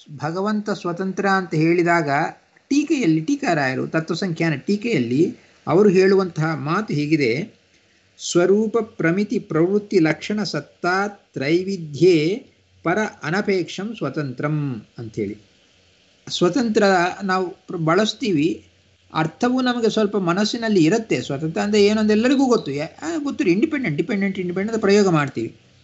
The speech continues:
ಆದರೆ ಅದಕ್ಕೆ ಒಂದು ನಿರ್ದಿಷ್ಟವಾದ ರೂಪ, ಡೆಫಿನೆಟ್ ಫಾರ್ಮ್, ಡೆಫಿನಿಷನ್, ಅದಕ್ಕೆ ನಿರ್ವಚನ ಮೂಲಕವಾಗಿ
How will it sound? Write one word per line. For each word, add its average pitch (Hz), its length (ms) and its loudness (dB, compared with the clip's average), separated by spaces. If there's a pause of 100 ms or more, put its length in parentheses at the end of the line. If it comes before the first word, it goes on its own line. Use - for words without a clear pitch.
(360)
ಆದರೆ 202 260 2
ಅದಕ್ಕೆ 170 280 2
ಒಂದು 156 580 2 (500)
ನಿರ್ದಿಷ್ಟವಾದ 196 1000 2
ರೂಪ, 151 300 -6
ಡೆಫಿನೆಟ್ 175 580 -6
ಫಾರ್ಮ್, 160 460 -4 (380)
ಡೆಫಿನಿಷನ್, 180 600 -2 (460)
ಅದಕ್ಕೆ 160 320 0
ನಿರ್ವಚನ 190 520 2 (280)
ಮೂಲಕವಾಗಿ 180 920 0